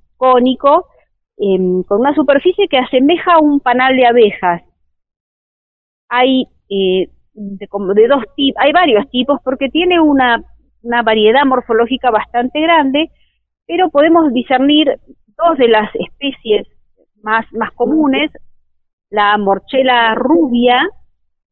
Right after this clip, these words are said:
se llama morchela tridentina, y la morchela negra, que es la morchela septimelata.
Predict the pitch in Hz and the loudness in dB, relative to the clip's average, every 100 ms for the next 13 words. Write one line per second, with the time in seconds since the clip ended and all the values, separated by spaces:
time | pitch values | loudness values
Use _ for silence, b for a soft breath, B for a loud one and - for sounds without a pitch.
0 | _ _ _ 185 170 196 202 190 185 185 | _ _ _ -16 -10 -6 -2 -2 -2 -4
1 | - 196 196 185 185 190 214 320 294 247 | -4 -4 -4 -6 -8 -8 -4 0 2 2
2 | 254 381 - _ _ _ _ 311 349 427 | 0 -2 -6 _ _ _ _ -6 -2 0
3 | 277 - 285 269 262 269 247 202 180 170 | -2 -2 -2 -2 0 0 2 4 2 0
4 | - _ _ _ _ 208 220 226 226 220 | -8 _ _ _ _ -8 -4 -2 -4 -2
5 | 220 240 226 - 202 196 190 170 - 160 | -2 -2 -8 -10 -4 -2 0 -2 -6 -14